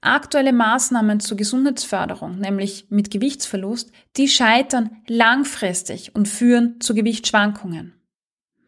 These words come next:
Gewichtsreduktionsmaßnahmen fördern ein ungesundes Essverhalten und ein negatives Körperbild. Das stabile Halten von einem Körpergewicht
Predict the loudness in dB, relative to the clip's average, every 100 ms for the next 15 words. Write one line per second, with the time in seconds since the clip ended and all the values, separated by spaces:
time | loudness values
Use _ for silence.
0 | _ _ _ _ -20 -20 -20 -20 _ _
1 | _ -2 2 2 2 0 2 0 0 0
2 | 4 4 2 0 0 -2 -4 -8 -10 -14
3 | -12 -2 4 6 6 2 -2 -2 -2 -2
4 | 2 4 4 2 -2 0 2 2 2 0
5 | -2 -2 -4 -2 -4 -6 -6 -6 -8 -4
6 | 2 4 6 6 6 4 2 0 -4 -4
7 | -6 -8 -12 -14 -8 -8 -8 -12 -12 -14
8 | -20 _ _ _ _ _ _ _ _ _
9 | _ _ _ _ _ _ _ _ _ _
10 | _ _ _ _ -4 -2 0 -2 -2 -2
11 | 2 2 4 4 4 -2 -6 -4 -2 -2
12 | -4 -4 -2 -2 -4 -4 -6 -6 -8 -20